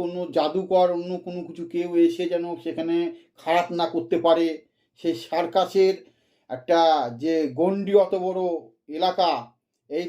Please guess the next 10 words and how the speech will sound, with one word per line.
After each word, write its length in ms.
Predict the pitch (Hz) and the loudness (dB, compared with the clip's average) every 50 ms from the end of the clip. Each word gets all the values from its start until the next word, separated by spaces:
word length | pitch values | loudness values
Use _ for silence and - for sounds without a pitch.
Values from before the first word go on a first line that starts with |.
| 135 - - | -10 -12 -14
বিদ্যা 380 | 165 180 180 - 143 139 196 190 180 | -14 -14 -14 -14 0 2 2 2 4
দিয়ে 140 | 175 190 190 190 - | 2 2 2 2 2
কাজ 120 | 185 170 - - - | -2 -4 -4 -4 -6
করা 160 | 170 160 160 143 135 | -2 -2 -2 0 0
হয়ে 180 | 143 139 131 123 | -2 -2 -2 -6
থাকে 200 | 104 92 98 85 - _ _ _ _ _ _ _ _ _ _ _ _ _ _ _ _ _ _ _ _ _ _ _ _ _ _ _ _ _ _ _ - - - - _ _ 135 165 | -14 -18 -20 -20 -20 _ _ _ _ _ _ _ _ _ _ _ _ _ _ _ _ _ _ _ _ _ _ _ _ _ _ _ _ _ _ _ -20 -20 -20 -20 _ _ 0 4
এবং 220 | 180 208 226 240 240 254 262 262 240 - - - - | 6 6 6 6 6 2 2 0 -2 -4 -8 -10 -8
তাদের 220 | - 151 165 208 196 220 | -8 -4 -2 -2 -2 -2
কাছে 160 | - - 233 202 165 160 170 | 0 2 0 0 2 2 2
আরও 140 | 180 208 | 2 0